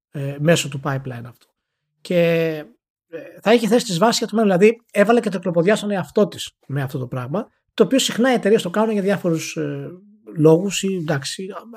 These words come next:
αυτές οι αποφάσεις, παιδιά, δεν παίρνονται εύκολα, το καταλαβαίνετε. Ε, δεν μπορείς να ξέρεις τι είναι σωστό και τι είναι λάθος και τι είναι το καλύτερο να κάνεις. Είναι λίγο,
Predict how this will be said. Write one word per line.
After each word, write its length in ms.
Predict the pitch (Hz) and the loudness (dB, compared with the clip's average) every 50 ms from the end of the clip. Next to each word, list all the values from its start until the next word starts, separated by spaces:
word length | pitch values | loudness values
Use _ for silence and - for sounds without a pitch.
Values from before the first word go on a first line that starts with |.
| - 190 | -6 -6
αυτές 240 | 170 - - 190 | -4 -2 0 0
οι 40 | 165 | 0
αποφάσεις, 320 | 165 156 135 190 190 - - | 0 0 2 2 0 2 0
παιδιά, 220 | 175 156 180 190 | -2 -2 -2 -2
δεν 120 | 175 185 160 | -2 -2 -2
παίρνονται 300 | 156 147 135 127 117 123 | -2 -4 -4 -4 -8 -12
εύκολα, 300 | 123 - - 151 156 160 | -14 -10 -8 -6 -6 -6
το 80 | 160 | -6
καταλαβαίνετε. 640 | 160 156 139 147 139 139 131 127 127 123 123 127 _ _ _ _ _ _ _ _ _ _ _ _ _ _ | -8 -8 -6 -4 -4 -4 -4 -4 -6 -8 -8 -12 _ _ _ _ _ _ _ _ _ _ _ _ _ _
Ε, 640 | - 202 180 175 175 175 175 175 175 180 180 202 196 196 440 466 _ _ _ - | -6 -2 0 0 2 2 0 0 -2 -4 -6 -8 -10 -14 -18 -20 _ _ _ -14
δεν 240 | 180 156 147 208 208 | -8 -2 0 2 2
μπορείς 160 | 190 190 170 | 4 4 4
να 60 | 175 | 4
ξέρεις 260 | 143 - 170 151 139 | 2 2 2 2 2
τι 60 | - 160 | 0 -4
είναι 80 | 151 | -6
σωστό 320 | 135 - 131 - 220 226 220 | -6 -8 -6 -4 -4 -4 -4
και 100 | - 170 | -6 -10
τι 120 | - 160 | -8 -8
είναι 80 | 151 123 | -6 -4
λάθος 320 | 139 185 202 - 202 - - | -2 -4 -4 -4 -6 -10 -10
και 120 | - 175 | -8 -10
τι 140 | 151 - 175 | -8 -6 -4
είναι 280 | 175 165 160 165 151 147 | -4 -4 -4 -4 -6 -6
το 100 | - 135 | -6 -6
καλύτερο 440 | 139 160 143 139 147 - 160 139 | -4 -2 -2 0 0 2 0 0
να 140 | 131 127 120 - | 0 -4 -4 0
κάνεις. 320 | - 220 240 226 208 - | 2 2 2 2 2 0
Είναι 180 | - 208 196 185 | 0 0 0 0
λίγο, 380 | 175 185 175 180 180 175 175 | -2 -2 -2 -2 -2 -2 -4